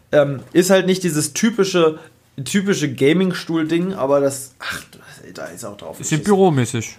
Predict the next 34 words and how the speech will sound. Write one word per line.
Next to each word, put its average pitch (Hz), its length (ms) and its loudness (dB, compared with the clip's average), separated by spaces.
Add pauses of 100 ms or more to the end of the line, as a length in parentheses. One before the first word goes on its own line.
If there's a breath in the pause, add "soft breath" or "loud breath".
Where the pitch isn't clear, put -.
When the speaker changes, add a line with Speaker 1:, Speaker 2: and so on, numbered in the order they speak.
Speaker 2:
aber 117 160 -4
Speaker 1:
Ist 110 200 0
büromäßig. 143 440 0
Speaker 2:
vom - 80 0
Aussehen 165 260 2
finde 160 200 2
ich - 40 -6
den 147 120 4
jetzt 127 200 0
nicht 123 180 -4
hässlich, 104 400 -10
überhaupt 110 340 -8
nicht. 135 100 -4
Speaker 1:
Nee, 135 80 0
das 120 160 -4
stimmt. - 260 -12 (220 loud breath)
Und 147 140 0
er 151 80 4
ist 127 120 -2
wirklich 143 400 -2
saubequem, 123 680 0
das 147 160 -2
muss 156 100 -2
man 131 160 -2
wirklich 123 240 -2
sagen. 120 300 2
Also 113 200 0
es 113 120 -4
ist 117 160 -6
wirklich 123 260 -4
ein 117 100 -4
richtig 139 580 0
bequemer 131 420 0
Stuhl, 127 420 -2